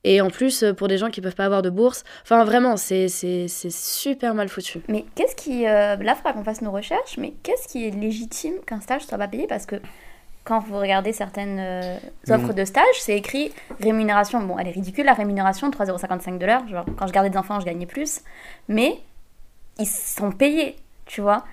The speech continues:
Speaker 2: Et pourquoi certains stages ne sont pas payés et d'autres le sont ?
Speaker 3: Mais on
Speaker 1: Parce
Speaker 3: paye
Speaker 1: que
Speaker 3: en
Speaker 1: les
Speaker 3: expérience.
Speaker 1: stages de plus de deux mois doivent être payés. Les stages de moins de mois, moins de deux mois, pas obligatoirement.
Speaker 2: D'accord.
Speaker 1: C'est la durée.
Speaker 3: Mais après, ils pourraient pas payer assez bien les patrons, donc ce serait compliqué, quoi.
Speaker 2: Les patrons qui te
Speaker 1: Mais
Speaker 2: crient
Speaker 1: bien
Speaker 2: dessus.
Speaker 1: sûr, mais
Speaker 2: Les
Speaker 1: bien
Speaker 2: pac-,
Speaker 1: sûr.
Speaker 2: les patrons qui te traitent comme de la merde, c'est
Speaker 1: Mais
Speaker 2: F,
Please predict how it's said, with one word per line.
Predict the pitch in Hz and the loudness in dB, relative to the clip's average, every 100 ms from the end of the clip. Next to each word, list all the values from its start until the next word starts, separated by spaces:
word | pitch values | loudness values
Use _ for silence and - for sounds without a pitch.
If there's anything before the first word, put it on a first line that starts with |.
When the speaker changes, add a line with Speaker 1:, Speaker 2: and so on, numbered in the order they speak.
| - | -6
Speaker 2:
Et | |
pourquoi | 208 - 415 | -2 0 0
certains | 269 220 | 0 -2
stages | 196 247 254 | 0 0 0
ne | 226 | -2
sont | 190 190 | -4 0
pas | 220 | 0
payés | 220 302 - | 0 -2 -2
et | |
d'autres | 196 285 - | -2 -4 -6
le | 196 | -10
sont ? | - 113 - | -10 -10 -6
Speaker 3:
Mais | 110 | -4
on | 110 | -2
Speaker 1:
Parce | 98 | 0
Speaker 3:
paye | |
Speaker 1:
que | 151 | 2
Speaker 3:
en | |
Speaker 1:
les | 110 107 | 4 2
Speaker 3:
expérience. | - 220 233 - | 0 -2 -2 -2
Speaker 1:
stages | 202 | -6
de | - | -8
plus | 262 | -10
de | 254 | -6
deux | 214 226 | -2 0
mois | 233 233 | 0 -2
doivent | 208 | -2
être | 196 | -4
payés. | - 185 185 | -8 -10 -10
Les | |
stages | 185 202 185 | -8 -8 -6
de | 185 | -6
moins | 190 208 | -6 -6
de | 202 | -6
mois, | 202 202 208 - - 208 | -6 -6 -8 -14 -16 -6
moins | 208 220 | -4 -4
de | 208 | -4
deux | |
mois, | 208 220 | -4 -4
pas | 214 | -4
obligatoirement. | 196 190 185 175 175 | -6 -6 -8 -8 -4
Speaker 2:
D'accord. | 196 190 190 175 - - | -2 -2 -6 -14 -14 -12
Speaker 1:
C'est | 190 | -8
la | 190 | -6
durée. | 180 180 175 - - | -6 -10 -12 -16 -8
Speaker 3:
Mais | 113 | -4
après, | 110 175 | -2 -2
ils | |
pourraient | 143 101 | -2 -4
pas | 127 | -2
payer | 127 123 | -2 -2
assez | 123 - | -2 -4
bien | 110 110 | -2 0
les | 107 | 0
patrons, | 107 - 156 | -2 -4 -4
donc | 113 95 | -6 -6
ce | 98 | -10
serait | - 95 95 90 | 0 2 2 0
compliqué, | 90 107 131 117 | -4 -4 -2 0
quoi. | 98 95 - - | -2 -4 -14 -14
Speaker 2:
Les | 214 | -10
patrons | 190 247 269 | -6 -6 -6
qui | - 302 | -8 -8
te | |
Speaker 1:
Mais | 196 | -6
Speaker 2:
crient | 262 | -2
Speaker 1:
bien | 220 | 0
Speaker 2:
dessus. | 208 381 | 0 0
Speaker 1:
sûr, | 392 269 208 | 2 0 -2
mais | 190 | -6
Speaker 2:
Les | 190 | 0
Speaker 1:
bien | 220 | 8
Speaker 2:
pac-, | 262 | 8
Speaker 1:
sûr. | 277 240 | 8 0
Speaker 2:
les | |
patrons | 247 240 392 | 0 0 -2
qui | 208 | -6
te | |
traitent | - 294 | -6 -6
comme | 285 285 | -2 0
de | 233 | 2
la | 302 | 2
merde, | 508 415 | 0 -2
c'est | - | -2
Speaker 1:
Mais | |
Speaker 2:
F, | 254 | 0